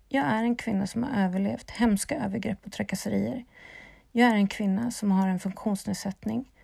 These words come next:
och som har navigerat mig genom systemet, och jag överlevde. Jag hoppas att jag kan ge andra kvinnor möjlighet att lyckas och uppnå det de vill,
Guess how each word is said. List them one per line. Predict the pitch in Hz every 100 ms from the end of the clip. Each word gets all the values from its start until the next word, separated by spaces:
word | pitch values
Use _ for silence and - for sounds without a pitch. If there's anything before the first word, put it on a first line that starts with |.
| _ -
och |
som | - 220
har | 202
navigerat | 202 196 196 226 233 233
mig | 214
genom | 190 190
systemet, | - 190 - 220 208 240 -
och | -
jag | 208
överlevde. | - 220 196 226 226 262 - _ _ _ _ _ _ _ -
Jag | 208
hoppas | 240 240 196
att | 202
jag | 196
kan | - 196
ge |
andra | 214 226 202
kvinnor | 208 - 202
möjlighet | 185 190 180 180 185 -
att | 220 -
lyckas | 214 - 240 208
och | -
uppnå | 202 - 208
det | 180 185
de | 180
vill, | 180 202 226 240